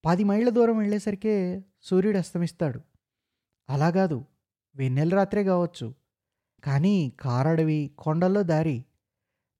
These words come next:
దారిలో ఎక్కడా మనుషులుండరు. పెద్ద పుల్లు బయటికి రావచ్చు. అడవి దున్నలున్నాయి. పైగా రేగుపళ్ళు పండే రోజులివి. ఎలుగుబంట్లు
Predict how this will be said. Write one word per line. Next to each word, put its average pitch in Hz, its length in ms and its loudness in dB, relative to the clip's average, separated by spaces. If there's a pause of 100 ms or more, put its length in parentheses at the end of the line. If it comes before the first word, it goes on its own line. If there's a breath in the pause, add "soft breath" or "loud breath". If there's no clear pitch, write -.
(160)
దారిలో 185 680 2 (140)
ఎక్కడా 160 420 0
మనుషులుండరు. 175 720 -2 (760)
పెద్ద 135 200 -2
పుల్లు 214 260 2
బయటికి 185 300 2
రావచ్చు. 156 480 -2 (760)
అడవి 139 320 2
దున్నలున్నాయి. 185 680 2 (760)
పైగా 143 580 0 (100)
రేగుపళ్ళు 180 580 2
పండే 180 260 2
రోజులివి. 156 560 -2 (720)
ఎలుగుబంట్లు 185 880 2